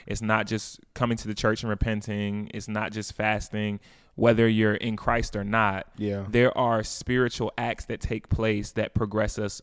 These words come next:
Speaker 1: forward or backward, that p-, progress us near the cross of Christ or against it. And so when we live in this world that's like,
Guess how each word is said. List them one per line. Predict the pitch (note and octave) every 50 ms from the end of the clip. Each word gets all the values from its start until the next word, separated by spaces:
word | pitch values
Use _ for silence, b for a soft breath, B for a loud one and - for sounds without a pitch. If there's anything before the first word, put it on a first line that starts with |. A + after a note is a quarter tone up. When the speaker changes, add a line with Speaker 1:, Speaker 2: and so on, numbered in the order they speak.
| - -
Speaker 1:
forward | - - - A2+ A2 A2 G#2+ G#2+ G#2 -
or | - G#2+
backward, | G2+ A2 G#2+ G#2 G2 - G2 F#2 F#2 F#2 -
that | A2 G#2+ -
p-, | - G2+ - -
progress | - C3+ A#2+ G#2+ A#2 A2 G#2+ -
us | A2+ G#2 -
near | A2 G#2+ A2 A#2+ B2
the | A#2 B2
cross | - - C#3+ C3 B2+ C3+ -
of | C3 C3
Christ | - - C3+ C3 C#3 C#3 - - -
or | A#2+ A#2+ A2+
against | A2+ G#2 G2+ G#2 G#2+ G2+ - - -
it. | G#2+ G2+ F2+ - B B B B B B
And | - A#2 A2 G#2+
so | - A#2 A2+ A2 G#2+ G#2+
when | G2+ F#2+ - A2 A2 G#2+
we | A2+ A#2+
live | A#2 A#2+ A#2+ A#2
in | A#2+ A2+
this | A2 G#2+ -
world | A2 G#2+ G#2+ A2 G#2+ G#2+
that's | G#2 G2+ -
like, | G#2+ G2+ G2+ G2+ - -